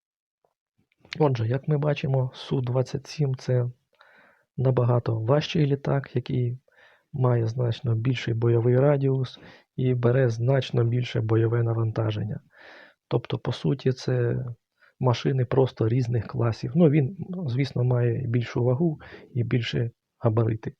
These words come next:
Отже, порівнювати їх просто некоректно.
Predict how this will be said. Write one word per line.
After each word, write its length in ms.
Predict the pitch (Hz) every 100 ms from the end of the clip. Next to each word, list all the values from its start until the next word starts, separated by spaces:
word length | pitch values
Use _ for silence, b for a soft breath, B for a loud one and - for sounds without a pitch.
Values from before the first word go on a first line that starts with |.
| _ _ _ _ _ _ _ _ _ _
Отже, 240 | 135 120 120
порівнювати 680 | - 139 160 143 135 131
їх 200 | 123 123
просто 560 | - 135 123 - 127 120
некоректно. 720 | 120 123 123 117 107 - 127